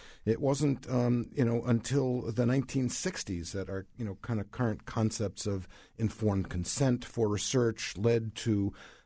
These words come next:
the development of institutional review boards, uh, for instance, and strict federal regulations, and a,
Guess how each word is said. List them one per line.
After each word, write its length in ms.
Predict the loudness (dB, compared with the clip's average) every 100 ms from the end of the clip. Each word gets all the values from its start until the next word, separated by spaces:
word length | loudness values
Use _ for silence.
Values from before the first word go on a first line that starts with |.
| -2
the 100 | 0
development 640 | 2 2 2 2 2 2 0
of 460 | 0 2 2 0 -2
institutional 640 | 0 0 0 -2 0 2 2
review 300 | 2 2 0
boards, 540 | -2 -8 -12 -12 -12 -6
uh, 160 | -6
for 160 | -6 -8
instance, 320 | -8 -10 -8
and 140 | -6
strict 460 | -4 -4 0 0 -2
federal 420 | -2 0 2 0
regulations, 920 | 2 0 2 2 2 0 -2 -4 -4
and 140 | -4
a, 100 | -6